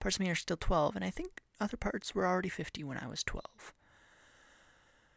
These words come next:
I would guess that these differences explain the different ways that their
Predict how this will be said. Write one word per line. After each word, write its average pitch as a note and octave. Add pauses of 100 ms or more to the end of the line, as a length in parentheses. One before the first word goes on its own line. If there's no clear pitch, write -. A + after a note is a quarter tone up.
(500)
I A#3+
would C4+
guess E3+
that -
these -
differences F3
explain -
the D#3+
different D#3
ways D#3
that D#3+
their -